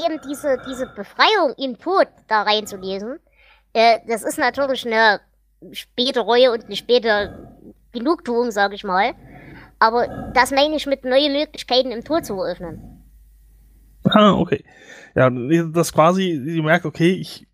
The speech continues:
Speaker 2: mach's sowieso nicht mehr lange, dann geh ich halt jetzt raus, weil wenn ich's nicht überlebe, dann hab ich's wenigstens probiert und ja, was soll mir schon passieren, wenn mich die anderen jetzt doch erwischen? Ich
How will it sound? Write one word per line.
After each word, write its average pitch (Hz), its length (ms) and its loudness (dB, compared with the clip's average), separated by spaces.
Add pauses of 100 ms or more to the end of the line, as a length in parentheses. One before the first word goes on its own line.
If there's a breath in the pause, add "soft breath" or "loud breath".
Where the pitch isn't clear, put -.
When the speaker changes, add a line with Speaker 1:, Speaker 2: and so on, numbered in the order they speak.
(380)
Speaker 2:
mach's 104 720 -4
sowieso 156 380 4
nicht 180 180 2
mehr 135 120 2
lange, 143 340 4
dann 147 340 0
geh 143 120 -2
ich 156 200 0
halt 143 260 2
jetzt - 320 -2
raus, 156 460 2 (240)
weil 147 460 4 (1300 loud breath)
wenn 170 260 2
ich's - 160 -4
nicht 208 160 -4
überlebe, 185 760 2
dann 170 460 -2 (340)
hab 170 280 0
ich's - 220 -10
wenigstens 165 420 0
probiert 156 540 -2
und - 420 -6 (380)
ja, 131 440 2 (800)
was 135 260 0
soll 151 120 6
mir 156 100 2
schon 156 140 -2
passieren, 147 760 2
wenn 139 360 0
mich 147 180 -4
die - 120 0
anderen 135 280 4
jetzt - 240 0
doch 143 120 2
erwischen? 123 480 0
Ich - 220 -12